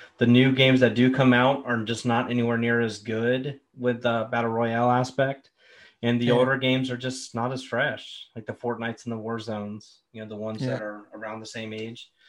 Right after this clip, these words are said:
Speaker 1: Um, but yeah, I, I
Speaker 2: It's
Speaker 1: think, like, Rainbow Six hasn't, hasn't really grown. They still have new seasons and new content and new, they call 'em operators. They still drop those all the time,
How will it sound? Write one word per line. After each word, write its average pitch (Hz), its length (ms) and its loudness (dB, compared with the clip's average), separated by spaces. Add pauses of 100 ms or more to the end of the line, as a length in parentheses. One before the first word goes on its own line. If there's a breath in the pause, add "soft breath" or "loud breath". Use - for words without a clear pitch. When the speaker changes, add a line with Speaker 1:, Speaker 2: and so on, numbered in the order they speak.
(580 soft breath)
Speaker 1:
Um, 104 480 -10 (480)
but 127 140 -2
yeah, 131 200 4
I, 131 80 2
I 139 40 0
Speaker 2:
It's 131 300 -4
Speaker 1:
think, 143 220 -4
like, 135 180 0
Rainbow 135 280 2
Six 143 380 0
hasn't, 135 380 2 (140)
hasn't 139 240 -10
really 139 160 -4
grown. 131 300 2
They 131 100 4
still 139 220 0
have 143 160 2
new 135 120 0
seasons 135 600 -4
and 131 100 -4
new 131 160 -2
content 131 640 -8
and 120 140 -6
new, 127 420 -2 (460 loud breath)
they 120 80 -2
call 120 140 2
'em 110 80 -6
operators. 113 800 -4
They 117 140 -2
still 131 240 -2
drop 127 320 2
those 151 380 4
all 160 100 4
the 160 100 -2
time, 165 540 -4